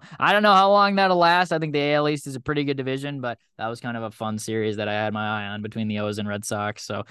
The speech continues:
yeah, it's nice to have, uh, nice to have baseball being played. Uh, here we are in, uh, in early April.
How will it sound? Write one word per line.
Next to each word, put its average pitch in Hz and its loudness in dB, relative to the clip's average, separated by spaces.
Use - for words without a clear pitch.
yeah, 107 2
it's 104 -6
nice 107 -2
to 107 -2
have, 107 0
uh, 107 2
nice 156 2
to 170 6
have 147 2
baseball 127 2
being 120 2
played. 120 0
Uh, 107 0
here 110 -4
we 113 -4
are 110 -4
in, 107 -8
uh, 104 -8
in 110 -6
early 104 -6
April. 101 -12